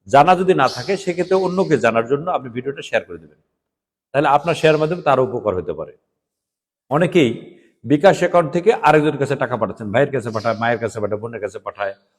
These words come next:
অথবা পাওনাদারের কাছে পাঠায়, কিন্তু ভুল করে তিনের জায়গায় নয়, নয়ের জায়গায় ছয়, এরকম একটা সংখ্যা ভুল করে যখন চাপ দেয় তখন আরেকজনের কাছে টাকাটা চলে যায়। চলে যাওয়ার পরে ওনার কাছে আপনি ফোন করেন, "ভাই, আপনার মোবাইলে এত টাকা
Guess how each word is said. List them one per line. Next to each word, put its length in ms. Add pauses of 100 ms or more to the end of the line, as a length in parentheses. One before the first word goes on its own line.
(140)
অথবা 360
পাওনাদারের 480
কাছে 180
পাঠায়, 360 (600)
কিন্তু 180
ভুল 220
করে 260
তিনের 320
জায়গায় 220
নয়, 220
নয়ের 280
জায়গায় 220
ছয়, 340 (420)
এরকম 240
একটা 140
সংখ্যা 340
ভুল 240
করে 180
যখন 220
চাপ 280
দেয় 180 (520)
তখন 180
আরেকজনের 400
কাছে 180
টাকাটা 340
চলে 260
যায়। 180 (160)
চলে 180
যাওয়ার 220
পরে 140
ওনার 260
কাছে 180
আপনি 240
ফোন 160
করেন, 240 (520)
"ভাই, 160
আপনার 240
মোবাইলে 300
এত 120
টাকা 260